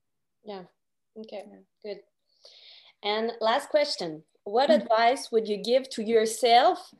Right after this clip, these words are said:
Speaker 1: uh, ten, fifteen, or twenty years ago, or to someone who is just starting out and wants to progress and succeed in this discipline?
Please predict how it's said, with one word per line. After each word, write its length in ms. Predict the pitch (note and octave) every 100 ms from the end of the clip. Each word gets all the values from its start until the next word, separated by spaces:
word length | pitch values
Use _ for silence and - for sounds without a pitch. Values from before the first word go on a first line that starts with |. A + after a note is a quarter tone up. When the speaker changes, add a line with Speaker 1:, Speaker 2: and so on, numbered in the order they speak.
| _ _ _ _
Speaker 1:
uh, 380 | F#3 F#3 F#3 F#3 - -
ten, 320 | C#4 D4 D4+
fifteen, 500 | - B3+ - C4+ C4+
or 100 | A3
twenty 360 | A3 C4 B3
years 320 | A3 B3+ B3 G#3+
ago, 460 | F#3+ F3+ G#3 - _ _ _ _ _
or 140 | G3+ G#3+
to 140 | B3
someone 480 | A3+ B3 A#3+ B3 C#4
who 80 | A#3+
is 200 | A3 G3
just 260 | A#3 C4
starting 380 | - A#3 A3 G#3+
out 240 | G#3 A3+ -
and 160 | G3
wants 260 | G3 A3 A3
to 120 | -
progress 680 | - G#3+ G3 G3+ G#3+ A3+ - _ _ -
and 160 | G3
succeed 500 | G3 G3 - - A3+
in 140 | G#3 G3
this 180 | F#3+ F#3+
discipline? 520 | G3 G3 - D#3